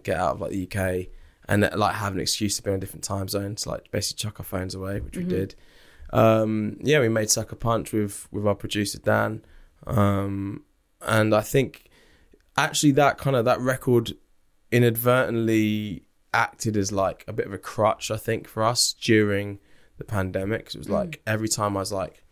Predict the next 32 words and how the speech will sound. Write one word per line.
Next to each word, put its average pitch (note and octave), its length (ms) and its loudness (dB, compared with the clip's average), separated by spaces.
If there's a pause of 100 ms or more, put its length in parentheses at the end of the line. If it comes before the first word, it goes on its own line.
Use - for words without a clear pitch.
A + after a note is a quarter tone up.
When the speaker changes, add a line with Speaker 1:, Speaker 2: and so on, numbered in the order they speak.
(680)
Speaker 1:
you A#2 100 4
know, E2 220 2 (160)
I A2+ 60 4
definitely C3 300 0
suffered A2 300 -2
from G#2+ 140 -8
imposter G2+ 340 -2
syndrome F#2 340 -2
during F#2+ 140 -8
that F2+ 120 -10
time. G2+ 100 -4
I - 20 -4
was F#2 80 -8
like, D#2 100 -8
"What F#2+ 240 -4
am F2 160 -10
I? E2 120 -16
Who G#2 220 2
am F#2 140 -4
I? F2+ 180 -12
Where F#2+ 180 -8
am F#2 100 -10
I F#2 60 -10
going?" F2+ 240 -4
I F2+ 40 -10
think E2+ 200 -12
a F#2+ 60 -4
lot G2 120 0
of F2 60 -4
people G2 160 -10
did, F2+ 320 -10 (140)
Speaker 2:
Yeah. E3 200 -6